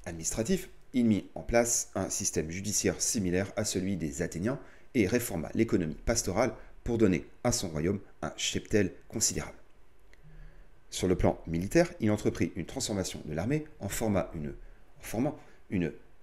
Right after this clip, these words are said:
phalange de type macédonienne tout en intégrant des troupes légères. Sur le plan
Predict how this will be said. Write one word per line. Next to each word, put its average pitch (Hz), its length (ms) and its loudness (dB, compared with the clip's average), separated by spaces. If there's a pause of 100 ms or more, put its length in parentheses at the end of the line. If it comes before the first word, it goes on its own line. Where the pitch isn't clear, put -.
(120)
phalange 101 480 2
de 90 100 -2
type - 320 -2 (300)
macédonienne 101 680 2 (120)
tout 123 200 -4
en 87 140 2
intégrant 98 480 -2
des 98 160 0
troupes 113 200 -4
légères. 101 260 -2 (1700)
Sur - 160 -2
le 120 100 6
plan - 160 -8